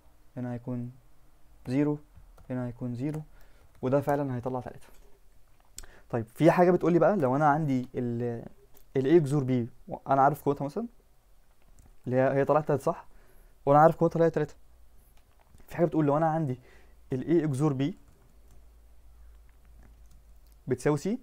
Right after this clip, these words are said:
يبقى انا كده اقدر امبلايز ان مثلًا ان ال، ان ال A،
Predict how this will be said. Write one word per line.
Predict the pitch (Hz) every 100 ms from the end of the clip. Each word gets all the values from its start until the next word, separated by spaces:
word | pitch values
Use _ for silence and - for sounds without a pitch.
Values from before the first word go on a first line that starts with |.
| - - - - - - -
يبقى | 127 143
انا | 160
كده | 175 165 - - - - - - -
اقدر | 143 147 143 135
امبلايز | 147 127 143 165
ان | 135 131
مثلًا | 147 185 196 - -
ان | 127 123
ال، | 127 -
ان | 131 127
ال | 123
A، | - 160